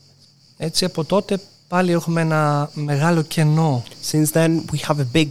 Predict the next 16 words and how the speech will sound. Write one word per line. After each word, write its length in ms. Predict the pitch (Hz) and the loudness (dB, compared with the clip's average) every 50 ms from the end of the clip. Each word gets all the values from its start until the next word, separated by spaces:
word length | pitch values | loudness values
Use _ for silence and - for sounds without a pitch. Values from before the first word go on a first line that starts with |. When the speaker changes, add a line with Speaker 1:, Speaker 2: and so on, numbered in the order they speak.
| - - | -2 0
Speaker 2:
gap 220 | - 160 139 104 - - - - - - _ _ _ _ _ | 2 2 2 2 0 -4 -10 -18 -18 -20 _ _ _ _ _
Speaker 1:
στην 220 | - - - 156 | -10 -4 -2 0
ιστορία. 640 | 147 135 - - 151 143 135 143 139 127 123 117 113 | 0 0 0 0 0 2 2 2 2 2 2 0 -2
Speaker 2:
in 160 | 120 120 117 | -2 0 0
the 40 | 120 117 - 139 | 0 0 2 2
history. 380 | 127 - - - - 104 101 101 104 - - - - _ - _ _ _ _ _ | 2 2 2 0 -2 -2 -2 -4 -6 -8 -14 -20 -20 _ -20 _ _ _ _ _
Speaker 1:
Μέχρι 380 | 208 185 170 170 156 - 160 | -14 -6 -6 -6 -4 -2 -2
να 140 | 160 156 147 | -2 -2 -2
πούμε 300 | - - 208 220 220 214 | -4 -2 0 0 2 2
ότι 640 | 202 180 - - 180 175 170 160 156 151 147 147 147 143 139 - - _ _ _ _ _ _ _ _ _ _ _ _ | 0 -2 -2 -2 0 0 2 2 2 0 0 0 0 -2 -4 -6 -10 _ _ _ _ _ _ _ _ _ _ _ _
ο 140 | - 160 156 | -4 -2 0
ναός, 560 | 151 151 151 156 170 180 170 147 - - - - - _ _ | 0 0 2 2 2 2 2 0 0 -4 -4 -6 -14 _ _
ο 120 | - 165 | -4 -2
σημερινός, 1000 | - - - 165 156 147 139 135 135 135 135 139 156 196 240 247 - - - - - _ - - | -2 0 0 0 0 0 0 0 0 0 0 -2 -2 -4 -6 -8 -12 -16 -20 -20 -20 _ -10 -4
Speaker 2:
So 100 | 139 127 | -2 0
Speaker 1:
ορίζεται 800 | 139 135 151 160 156 143 147 151 147 - 156 147 147 143 143 | 0 0 0 -2 -2 -2 -4 -4 -4 -2 -2 -2 -2 -2 -4